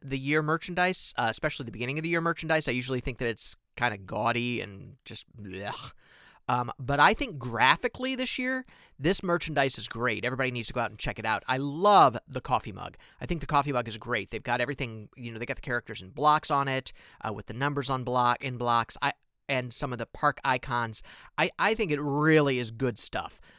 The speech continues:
Um, I really like it. It's been a long time since I've liked a, uh, a year, quote, year merchandise at Walt Disney World, but this is really good. I'm, I'm probably gonna have to look at it when I get down there in March,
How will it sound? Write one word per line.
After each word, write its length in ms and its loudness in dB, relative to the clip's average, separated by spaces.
Um, 800 -4
I 60 -2
really 260 2
like 240 6
it. 140 -4
It's 180 -6
been 160 -2
a 60 -2
long 240 2
time 220 4
since 200 -6
I've 160 4
liked 380 0
a, 380 -2
uh, 360 -6
a 80 0
year, 580 2
quote, 340 2
year 460 0
merchandise 680 -2
at 240 -4
Walt 180 -4
Disney 220 -6
World, 240 -6
but 120 -16
this 140 -6
is 140 -4
really 180 0
good. 240 2
I'm, 280 -4
I'm 160 -4
probably 200 -4
gonna 120 -2
have 100 -4
to 80 -6
look 160 -2
at 80 0
it 60 -2
when 100 -8
I 80 -4
get 140 -8
down 200 -2
there 160 -6
in 60 -10
March, 380 -4